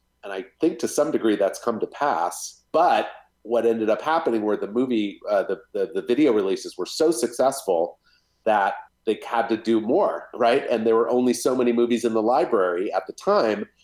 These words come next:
And I think they realized that they were gonna run out of movies, which was kind of a good thing in a way,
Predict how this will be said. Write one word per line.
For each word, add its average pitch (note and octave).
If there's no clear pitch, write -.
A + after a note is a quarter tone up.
And A2+
I A#2+
think B2+
they A2+
realized G#2+
that G#2
they A2+
were A#2
gonna A#2
run B2
out A#2+
of A#2+
movies, -
which B2
was D3
kind D#3+
of C#3+
a C3
good C3
thing A#2
in G#2
a G2+
way, A2